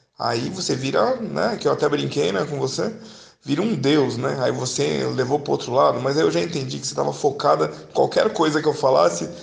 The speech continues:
eu tava sendo analisado como um psicopata, já tinha visto isso.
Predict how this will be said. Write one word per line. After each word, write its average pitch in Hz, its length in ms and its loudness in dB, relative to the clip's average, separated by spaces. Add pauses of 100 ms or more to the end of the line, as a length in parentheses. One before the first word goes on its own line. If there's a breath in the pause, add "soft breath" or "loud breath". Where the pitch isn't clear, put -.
(140 loud breath)
eu 143 80 -2
tava 147 220 2
sendo 147 200 0
analisado 147 640 2
como 156 200 -4
um - 80 -10
psicopata, - 1040 -2 (160)
já 147 100 -6
tinha 156 260 0
visto 120 360 -6
isso. - 260 -12